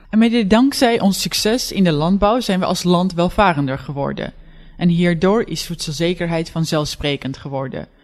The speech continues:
En is er meer aandacht voor onderwerpen als duurzaamheid,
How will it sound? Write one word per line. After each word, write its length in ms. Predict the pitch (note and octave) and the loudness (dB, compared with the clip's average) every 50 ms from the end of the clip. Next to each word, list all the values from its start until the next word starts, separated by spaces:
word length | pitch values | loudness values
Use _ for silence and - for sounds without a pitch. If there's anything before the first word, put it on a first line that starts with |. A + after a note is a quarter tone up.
| _ - _ _ _ _ | _ -20 _ _ _ _
En 160 | - E3+ E3+ | -4 -2 0
is 120 | D#3+ D3+ | 0 0
er 120 | E3 D3+ D3+ | -2 -2 -2
meer 380 | D3+ D#3+ E3+ F#3 F#3+ F#3+ - | -2 -2 0 0 0 -2 -2
aandacht 520 | - F#3 G3+ G#3+ G#3 G3+ G#3+ A3 - - - | -2 -2 -2 0 0 -2 -2 -4 -6 -10 -10
voor 140 | - E3 - | -10 -8 -6
onderwerpen 600 | - G3 G#3 G3+ F#3 F#3 F3 F3+ F#3 F3+ F#3 - | -2 -2 -2 0 0 0 -2 -2 -2 -4 -6 -8
als 200 | D3+ D3 - - | -8 -10 -10 -4
duurzaamheid, 840 | - F#3+ G3 G3 F#3+ F#3 F3+ F3+ E3+ D#3+ E3 E3 D#3+ - - - | -2 0 0 0 0 0 0 0 0 0 -2 -2 -4 -8 -12 -18